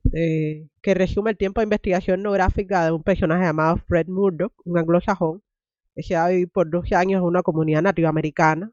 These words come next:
a aprender su lengua y sus ritos esotéricos. Él entra a la comunidad, después de una serie de pruebas, el sacerdote le revela la doctrina, Murdoch regresa a la ciudad y le dice a su profesor, probablemente en la dinámica contemporánea universitaria sería su advisor,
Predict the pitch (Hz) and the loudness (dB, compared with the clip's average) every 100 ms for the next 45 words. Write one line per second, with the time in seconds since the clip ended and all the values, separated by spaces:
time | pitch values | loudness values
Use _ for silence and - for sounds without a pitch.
0 | - 175 156 151 156 151 196 175 165 202 | -6 0 0 0 -2 -2 0 0 0 -2
1 | 214 190 156 147 160 165 196 190 269 254 | 0 0 0 0 0 0 -2 0 0 0
2 | 160 135 _ _ _ _ _ _ _ - | -4 -16 _ _ _ _ _ _ _ -6
3 | 180 190 190 196 - 190 226 214 226 247 | -2 0 2 2 0 -4 0 0 0 -2
4 | 254 262 311 - 190 196 196 208 208 202 | 0 0 0 0 0 0 0 0 2 0
5 | 202 214 220 196 190 180 175 214 185 170 | 0 0 0 0 -2 -2 0 2 2 2
6 | 165 180 185 185 190 - 240 233 247 - | 2 2 2 2 0 -2 0 0 -2 -12
7 | _ 165 185 202 202 202 147 156 175 175 | _ -6 -2 0 0 -2 -2 0 0 0
8 | 196 196 196 196 202 202 170 196 208 180 | -2 -2 -2 0 2 0 0 0 0 0
9 | 185 190 180 190 185 - _ _ _ _ | 0 0 -2 0 0 -2 _ _ _ _
10 | _ _ _ _ 170 151 160 175 180 170 | _ _ _ _ -2 0 0 0 2 0
11 | 151 147 123 147 147 143 147 175 175 170 | 0 -10 -6 0 0 0 0 0 2 0
12 | - 160 160 156 156 180 170 160 160 175 | 0 -4 -4 -2 0 2 2 0 0 0
13 | 180 160 170 - 151 151 165 175 - 170 | 0 0 0 0 -2 0 0 0 -4 -10